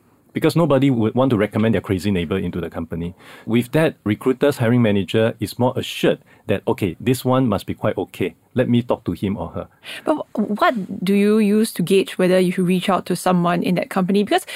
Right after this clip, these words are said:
Speaker 2: sometimes those people are not people that you know for a long time. It could be, say, this fella in secondary school who I haven't seen for twenty over years. Am I really gonna reach out to him, and how do I couch it such that I don't seem desperate?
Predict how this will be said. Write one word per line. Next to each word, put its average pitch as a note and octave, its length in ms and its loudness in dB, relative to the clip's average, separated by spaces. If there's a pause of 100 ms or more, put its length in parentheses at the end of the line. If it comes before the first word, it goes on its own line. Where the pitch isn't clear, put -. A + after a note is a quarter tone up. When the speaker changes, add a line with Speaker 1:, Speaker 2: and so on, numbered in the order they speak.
(140)
Speaker 2:
sometimes D#4+ 540 0
those G3+ 520 2
people G3+ 300 0
are F3+ 140 4
not F#3+ 240 0
people G3 260 0
that E3+ 120 -2
you F3 100 2
know F3+ 240 2
for F3 160 -2
a E3 40 0
long F3+ 280 2
time. C4 320 0
It A#3+ 60 -2
could F#3 140 0
be, F3 100 -2
say, G3+ 220 2
this F#3+ 260 -2 (280)
fella F#3+ 440 4
in F3+ 160 0
secondary F#3+ 460 0
school G3+ 380 2
who G3+ 100 2
I F#3 120 2
haven't G3 240 2
seen G#3 300 2
for F#3 140 0
twenty G#3 300 4
over F#3+ 220 2
years. F3+ 320 2 (400)
Am A3 160 4
I D4 80 4
really D#4 240 2
gonna C4+ 220 4
reach A#3+ 240 2
out B3 140 0
to G3+ 80 0
him, A#3+ 280 2
and F#3 120 0
how C4 180 2
do G#3 160 2
I F#3+ 140 2
couch - 420 -4
it - 80 -2
such G#3+ 180 -2
that F3 120 0
I - 20 -2
don't F#3 240 0
seem F3+ 260 -2
desperate? - 480 -6